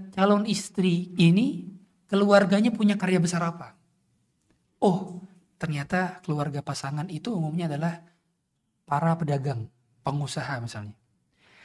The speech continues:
Nanti cara ngelihat potensi anak Anda ketika Anda menikahi wanita tersebut, nggak usah jauh-jauh. Suruh dia dagang.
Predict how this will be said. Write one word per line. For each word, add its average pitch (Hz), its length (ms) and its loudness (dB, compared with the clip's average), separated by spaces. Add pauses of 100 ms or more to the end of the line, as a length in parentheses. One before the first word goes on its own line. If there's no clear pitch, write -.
(180)
Nanti 262 800 6
cara 320 360 10
ngelihat 262 360 10
potensi 269 480 6
anak 226 240 2
Anda 202 240 6
ketika 196 240 2
Anda 185 160 2
menikahi 185 320 2
wanita 170 240 0
tersebut, 156 360 -2 (240)
nggak 165 200 4
usah 196 60 -2
jauh-jauh. 165 360 0 (640)
Suruh 214 200 4
dia 160 220 6
dagang. 120 260 -6